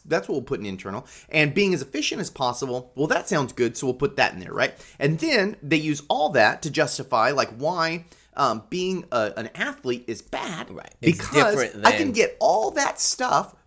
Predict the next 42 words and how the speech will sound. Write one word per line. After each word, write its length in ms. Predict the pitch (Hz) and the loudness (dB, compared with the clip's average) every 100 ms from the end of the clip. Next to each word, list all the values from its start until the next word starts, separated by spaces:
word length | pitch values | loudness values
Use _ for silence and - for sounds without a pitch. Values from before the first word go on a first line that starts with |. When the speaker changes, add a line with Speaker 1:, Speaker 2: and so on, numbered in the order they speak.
| - | -6
Speaker 1:
through 140 | 233 | -4
Speaker 2:
Right. 80 | 202 | -2
Speaker 1:
using 400 | 185 185 208 220 | -2 -2 -6 -2
those 200 | 214 214 - | 0 0 -2
other 280 | 415 139 | -4 -2
ideas, 320 | 95 90 90 - | -2 -4 -12 -2
all 160 | 135 | 0
the 80 | 175 | 2
Speaker 2:
Right. 60 | 196 | 0
Speaker 1:
good 180 | 370 | 0
stuff 340 | - - 143 - | -2 0 0 -2
Speaker 2:
Right. 100 | - _ _ | -20 _ _
Speaker 1:
and, 200 | 190 185 | -2 -2
and 360 | - 170 143 139 | -4 -6 -6 0
bad 240 | 151 110 - | 2 2 -4
stuff, 180 | - _ | -18 _
you 100 | 104 | -12
know, 160 | 98 120 | -8 -6
like, 140 | 117 | -6
there's, 140 | 127 131 - - _ _ _ _ _ _ _ _ _ | -8 -14 -20 -20 _ _ _ _ _ _ _ _ _
this 240 | 160 170 | -6 -6
is 140 | 127 82 | -10 -14
the 80 | - | -14
basic 420 | 69 - - _ _ - | -14 -16 -20 _ _ -18
idea. 280 | - - - _ _ _ _ _ _ _ _ _ | -16 -20 -20 _ _ _ _ _ _ _ _ _
Speaker 2:
Yeah, 220 | 113 71 - _ - | -10 -8 -16 _ 4
it's 200 | 185 185 | 4 6
very, 200 | 240 220 | 6 6
di-, 160 | 170 | 4
and 180 | 180 185 | 4 4
I 80 | 170 | 4
think 280 | 165 196 185 | 2 -2 0
that, 100 | 139 | 2
I 120 | 131 | 2
think 240 | - 156 139 | 2 -4 -2
that 200 | 120 120 | -4 -2
you're 160 | 123 | -2
a 60 | 107 | -2
hundred 180 | 120 127 | -4 -2
per-, 60 | |
and 180 | 131 147 | 0 2
this 240 | 175 160 | 2 0